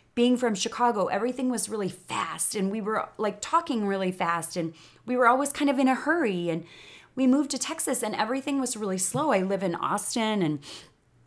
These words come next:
everyone's just, like, really weird and really cool and, like, kinda hippie, and everything's, like, all about, like,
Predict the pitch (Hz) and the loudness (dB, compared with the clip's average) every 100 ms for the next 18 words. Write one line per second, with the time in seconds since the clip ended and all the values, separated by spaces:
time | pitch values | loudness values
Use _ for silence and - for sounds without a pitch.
0 | _ _ - - 180 190 185 185 185 185 | _ _ -8 -2 0 4 4 2 0 -2
1 | 175 170 160 165 214 226 226 220 185 165 | 0 0 2 2 4 6 6 6 4 2
2 | 147 143 247 233 214 214 208 202 175 156 | 0 -2 0 2 2 2 2 2 0 -2
3 | 147 - - 156 165 226 220 233 226 214 | -4 -10 -6 -4 2 2 2 0 0 0
4 | 208 196 156 165 165 156 - - 165 156 | 0 2 0 -2 -2 -2 -4 -2 -2 0
5 | - - 156 151 | -4 -6 -8 -10